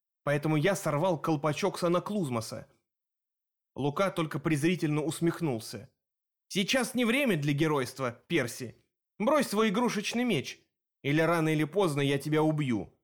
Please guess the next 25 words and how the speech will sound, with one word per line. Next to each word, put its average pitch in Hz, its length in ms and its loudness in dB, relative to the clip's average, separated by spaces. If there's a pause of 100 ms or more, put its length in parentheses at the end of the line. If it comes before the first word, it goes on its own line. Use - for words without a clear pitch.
(380)
Лука, 202 500 0 (460)
кто - 260 2
отравил 247 500 0
древо 196 460 0
Талии?" 147 640 -2 (440)
"Я, 151 320 2
конечно 214 600 0
же!" 226 260 0 (240)
прорычал 160 600 0
он. 143 260 -2 (280)
"Я 185 160 2
уже 202 200 2
говорил 233 400 2
тебе 147 280 0
об 180 100 -2
этом. 110 340 -4 (400)
Я 170 220 2
использовал 170 600 2
яд 180 360 0
древнего 165 540 0
Пифона 147 580 0 (200)
прямо 226 360 2
из 180 120 0
глубин 180 420 2
Тартара. 143 640 -2